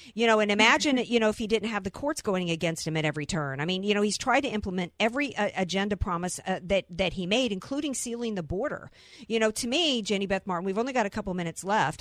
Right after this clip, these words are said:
Speaker 1: I can't have you on without talking this immigration crisis, which we still have. And to me, the solution,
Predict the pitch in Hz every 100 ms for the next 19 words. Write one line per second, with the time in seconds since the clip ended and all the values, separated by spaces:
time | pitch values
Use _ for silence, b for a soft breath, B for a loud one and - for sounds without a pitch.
0 | 151 185 - 226 214 214 202 196 202 185
1 | 160 196 175 175 160 175 156 151 185 277
2 | 190 - 143 147 170 - 175 - 165 -
3 | 226 214 185 190 131 151 B B 254 196
4 | - 202 302 269 - 202 190 262 - 165
5 | 160